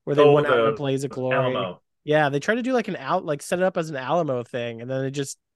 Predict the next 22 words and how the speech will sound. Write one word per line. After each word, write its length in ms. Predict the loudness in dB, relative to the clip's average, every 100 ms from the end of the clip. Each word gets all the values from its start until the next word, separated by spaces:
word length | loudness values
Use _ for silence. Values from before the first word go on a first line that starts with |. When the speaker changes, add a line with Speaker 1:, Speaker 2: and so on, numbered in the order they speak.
| -2
Speaker 1:
wasn't 300 | 2 2 0
an 80 | -2
Alamo 480 | -2 -2 -2 -4 -8
thing. 440 | -8 -10 -10 -16 _ _ _ -2
Speaker 2:
You 80 |
know 80 | 0
what's 200 | 2 0
funny? 260 | 0 -4 -4 _ -10 0
We've 160 | 0 4
been 180 | 2
just, 180 | 2 -6
like, 160 | -6 -8
railing 340 | -12 -10 -4 -4
against 280 | -4 -8 -12
this. 160 | -16 -10
I 120 | -6
didn't, 300 | -2 -2 -2
like, 200 | -2 -4
hate 260 | -4 -10 -10
this 220 | -16 -14
movie. 240 | -12 -10 -10 -10
<laughs> 160 | -10